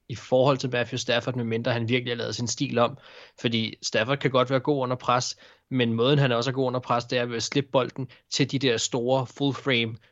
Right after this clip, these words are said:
receivers, tight ends, han har haft, øhm, når det gælder. Og, og det kan være en undervurderet svaghed, hvis ikke Higbee, øh, rammer den, og, og, og, hvad kan man sige, får en god sæson. Fordi der er ikke noget bag ham, øh, af, af særlig god kvalitet på deres tight end, øh,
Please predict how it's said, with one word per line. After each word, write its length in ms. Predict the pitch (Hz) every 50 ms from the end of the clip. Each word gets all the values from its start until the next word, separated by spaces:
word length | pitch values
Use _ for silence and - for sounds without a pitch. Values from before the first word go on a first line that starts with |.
| _ - 123
receivers, 640 | 123 117 - 135 123 120 120 127 123 117 - - - -
tight 300 | - - 117 113 123 127
ends, 200 | 123 117 117 -
han 120 | 123 113
har 80 | 113 107
haft, 360 | 107 110 117 120 120 - - _ _ _ _ _ _ _ -
øhm, 320 | 117 117 113 113 107 107 107
når 260 | 107 107 - 127 117
det 140 | 120 117 120
gælder. 280 | 135 127 - 123 127 - _ _ _ _ _ _ _ -
Og, 280 | - - 110 110 104 -
og 180 | - 113 -
det 100 | 147 143
kan 120 | - 165 160
være 120 | 160 143
en 60 | 123
undervurderet 520 | 123 127 147 170 156 151 143 143 123 120 117
svaghed, 520 | - 131 123 135 151 165 170 147 123 110 -
hvis 220 | 127 135 135 123 147
ikke 160 | 139 139 -
Higbee, 400 | - 151 147 - - 160 135 131
øh, 640 | - - 120 120 120 120 117 113 110 110 107 - 113
rammer 220 | 113 117 131 147
den, 160 | 147 147 139 - _ -
og, 420 | - 123 123 120 120 117 110 -
og, 300 | - 120 117 110 110 - - - - - -
og, 100 | - 127
hvad 120 | 120 123 113
kan 100 | 123 117
man 100 | 113 107
sige, 280 | - 120 120 123 123 120
får 160 | - 135 131 135
en 80 | 127
god 200 | - 143 135 139
sæson. 420 | - 143 127 - 123 120 127 131 - - - - - _ -
Fordi 180 | - 127 123 110
der 120 | 113 123
er 240 | 117 135 151 139 120
ikke 140 | 131 135 156
noget 200 | 123 123 123 123
bag 220 | 117 120 120 107
ham, 160 | 113 113 113 123 127 - _ _ _ _ _ _ _ -
øh, 80 | 120
af, 340 | 120 117 113 107 - 123 117 117 - -
af 100 | 135 -
særlig 280 | - 127 117 127 135
god 180 | 127 139 127 127
kvalitet 520 | - - 127 113 113 - - 139 127 123
på 100 | - 131
deres 180 | 120 113 110 -
tight 280 | - 120 107 110 113 117
end, 220 | 113 117 110 -
øh, 320 | 110 104 107 107 104 101